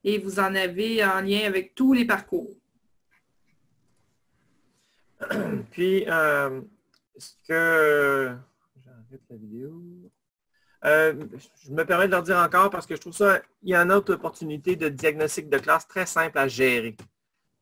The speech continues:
Speaker 2: Euh, quand on fait ces, ces petits moments-là de jogging mathématique, là, ça va encore une fois aider particulièrement nos élèves fragiles, ça, sans nuire à nos élèves doués.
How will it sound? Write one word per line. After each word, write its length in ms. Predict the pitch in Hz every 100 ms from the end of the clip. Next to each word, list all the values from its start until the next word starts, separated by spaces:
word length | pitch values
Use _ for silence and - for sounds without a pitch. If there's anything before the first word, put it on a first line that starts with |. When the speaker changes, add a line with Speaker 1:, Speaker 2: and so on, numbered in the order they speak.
| _ 120
Speaker 2:
Euh, 220 | 123 127 -
quand 220 | 170 175
on 140 | 165
fait 200 | 147 208
ces, 320 | 208 165 151 135
ces 180 | -
petits 380 | 143 160 156 -
moments-là 440 | 175 156 151 147 196
de 180 | 160
jogging 340 | 131 139 160 170
mathématique, 640 | 147 143 131 113 175 175
là, 160 | 160 165 _ _ _
ça 220 | - - 143
va 160 | 165
encore 320 | 170 208 196
une 120 | 160 139
fois 400 | 165 170 170 -
aider 260 | 147 147 156
particulièrement 560 | 175 - 165 156 170
nos 140 | 165 135
élèves 320 | 135 147 151
fragiles, 560 | - 131 120 139 117 101 _ _ _ _ _ _ _ _
ça, 260 | - 156 -
sans 320 | - - 190
nuire 440 | 190 165 180 175 139
à 80 | 139
nos 140 | 143
élèves 340 | 131 131 135
doués. 280 | 113 117 113